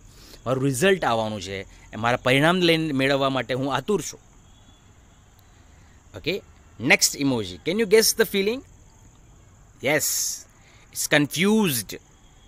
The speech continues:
agitated. એવી સિચ-, એવી સિચ્યુએશન કે જે આપણને ખબર ના હોય, what to do and what not to do. You know, there are situations that we cannot take a decision in that situation. So this situation is called confused, agitated.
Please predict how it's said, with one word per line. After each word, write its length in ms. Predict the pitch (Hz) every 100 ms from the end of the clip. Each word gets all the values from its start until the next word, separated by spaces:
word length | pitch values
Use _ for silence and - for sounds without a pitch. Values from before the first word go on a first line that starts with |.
| - - - -
agitated. 760 | 165 165 208 196 185 160 113 101 - - -
એવી 160 | 226 240
સિચ-, 240 | 190 175 - -
એવી 220 | 214 269
સિચ્યુએશન 520 | 226 185 175 131 127
કે 120 | 127
જે 120 | 131 160
આપણને 340 | 147 156 165
ખબર 300 | - 160 151
ના 120 | 156
હોય, 180 | 139 120
what 200 | 110 143 117
to 60 | 147
do 140 | 143
and 200 | 139 127
what 180 | 127 135
not 160 | 135 123
to 140 | 135
do. 140 | 113
You 200 | 104 107
know, 260 | 156 190 127
there 180 | 123 147
are 340 | 156 196 190 156
situations 440 | 143 139 - 127
that 140 | 123 139
we 120 | 135 151
cannot 200 | 151 170
take 280 | 151 - 156
a 20 |
decision 420 | 135 180 185 147
in 220 | 139 123
that 140 | 107 104
situation. 500 | 104 98 98 - 92 82 - - - - - -
So 80 | 165
this 300 | 147 196 190
situation 300 | 185 190 170
is 100 | 180 165
called 180 | 160 151
confused, 600 | 151 143 160 175 143 104 104 - 139
agitated. 600 | 156 156 147 - 107